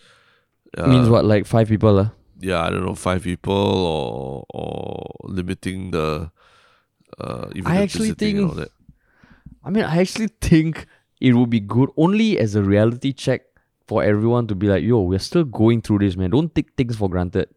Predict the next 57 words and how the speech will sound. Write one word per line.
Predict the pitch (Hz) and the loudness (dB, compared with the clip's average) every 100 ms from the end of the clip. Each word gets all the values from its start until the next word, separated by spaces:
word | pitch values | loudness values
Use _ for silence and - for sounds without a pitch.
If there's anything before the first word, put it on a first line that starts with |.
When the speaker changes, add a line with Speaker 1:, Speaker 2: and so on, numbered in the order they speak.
| _ - | _ -16
Speaker 2:
Mm, | 98 | -12
mm, | 98 87 - 85 82 | -12 -12 -14 -16 -4
mm. | |
Speaker 1:
Because | 117 139 135 - | 0 2 2 0
I | 127 | -4
think | 190 185 | 0 2
we've | 139 107 | 4 4
been | 117 | 2
on | 110 107 | 4 2
a, | 98 | 4
like, | 92 | 4
okay, | 90 - 95 | 2 2 0
t-, | - - | 0 0
uh, | 90 | 2
like, | 87 - | 0 0
I | |
don't | 101 104 | 2 4
know, | 90 | 2
can | 90 92 | 0 2
go | 101 90 | 4 4
out | 107 95 | 4 2
at | 98 | 0
five | 98 95 | 0 0
percent | - - 104 101 | -2 0 0 0
to | 95 | 0
eight | 107 - | 0 0
percent, | 101 - 107 | -2 0 0
and | 87 | 2
it | 104 | 0
feels | - 170 | 0 2
like | 156 101 | 4 4
the | 95 | 4
logical | 98 104 120 - 131 | 4 2 -2 0 2
next | 120 113 - | 2 -2 -4
step | - 127 | 0 0
is, | - 95 | 0 2
like, | 92 85 - _ | 2 0 -6 _
it's | 185 | 0
gonna | 190 190 | 2 2
be | 143 | 2
ten | 143 123 | 0 0
people | 113 123 | 0 0
soon. | - 113 113 - _ _ | 2 2 2 -6 _ _
So | 160 | 0
maybe | 180 190 | 2 2
just, | 180 | 4
like, | 131 | 2
like, | 98 95 | 4 2
like, | 98 95 92 - | 2 2 0 -2
like | 98 | -2
a | 101 | -2
shock, | - - - _ - | -2 -2 -4 _ -20
shock | - - - | -8 -6 -4
to | 107 | -4
the | 90 | -4
system, | - - 113 104 | -6 -4 -2 0
uh. | 87 | -2